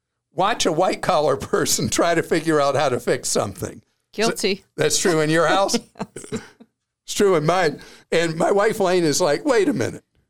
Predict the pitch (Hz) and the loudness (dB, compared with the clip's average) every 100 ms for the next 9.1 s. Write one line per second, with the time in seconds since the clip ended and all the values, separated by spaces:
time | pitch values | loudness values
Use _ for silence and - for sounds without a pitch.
0 | _ _ - 214 156 113 - _ _ _ | _ _ 0 2 2 -2 -8 _ _ _
1 | _ _ - 180 160 180 247 254 - 233 | _ _ 0 0 2 0 2 0 0 0
2 | 220 170 175 185 208 190 147 165 156 180 | 0 0 2 2 2 -2 0 0 0 0
3 | 180 - 165 139 135 156 123 123 - _ | -2 -2 -2 -2 -2 0 0 -2 -10 _
4 | _ _ - 151 143 220 277 240 226 185 | _ _ -4 -2 2 2 2 0 2 2
5 | 117 107 - - _ _ _ _ _ - | 2 0 -4 -6 _ _ _ _ _ -4
6 | 175 185 165 156 - 220 254 320 - - | -2 2 0 -2 -4 0 0 -2 -4 -2
7 | 233 240 220 214 214 185 202 - 226 226 | 0 2 2 2 0 0 0 0 -2 -2
8 | - 202 175 - 185 180 175 185 190 240 | -2 0 0 0 0 0 0 0 2 0
9 | 254 | -2